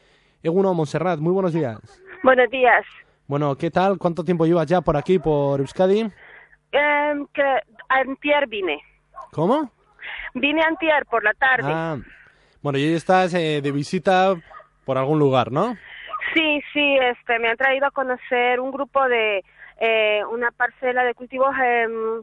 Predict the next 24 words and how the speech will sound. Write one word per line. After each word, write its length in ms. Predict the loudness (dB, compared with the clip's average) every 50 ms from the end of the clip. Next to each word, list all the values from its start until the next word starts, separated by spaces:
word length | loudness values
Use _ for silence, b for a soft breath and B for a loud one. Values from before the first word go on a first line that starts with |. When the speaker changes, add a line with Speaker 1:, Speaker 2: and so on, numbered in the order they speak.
| -12 -10 -6
Speaker 2:
a 140 | -4 -4 -2
ver, 260 | -2 -2 -2 0 0
ecológicos 920 | -2 -2 0 -2 -2 0 0 0 0 0 -2 -6 -10 -6 -2 -2 -2 -2 -2 -6 -14 -14
y, 60 | -8
Speaker 1:
Sí. 160 | -4 -2 -2
Speaker 2:
este, 600 | -2 -2 -4 -6 -12 _ _ -10 -6 -6 -4 -6 -6 B B B B B B B B
estamos 340 | -4 -2 0 0 0 2 0 0
aquí 280 | 0 -2 -4 -10 -10
como 360 | -6 -4 -4 -4 -4 -6 -10 -6
conociendo, 600 | -4 -2 -2 -2 -2 -2 -2 -2 -2 -2 -2 -2
pues, 180 | -4 -6 -6 -6 -4
todo 120 | -2 -2 -2
el 80 | -2
proceso 560 | -4 -6 -6 -6 -4 -2 -2 -2 -2 -4 -8
que 180 | -8 -6 -4 -2
hacen 460 | -2 -2 -2 -4 -6 -6 -6 -6 -8 -12 B B B B B B B B B B
los, 320 | B 0 2 2 2 0 -2 -6 -14 -20 -14 _
las 160 | -6 -6 -4
personas, 420 | -4 -4 -4 -4 -2 -2 0 0
los 140 | 0 -2 -2
productores, 580 | -2 -2 -2 -2 -2 0 0 0 2 0 -2 -4
¿verdad? 360 | -6 -6 -2 0 0 0 0
Y 80 | -2
cómo 340 | -4 -4 -4 -2 -2 -4 -6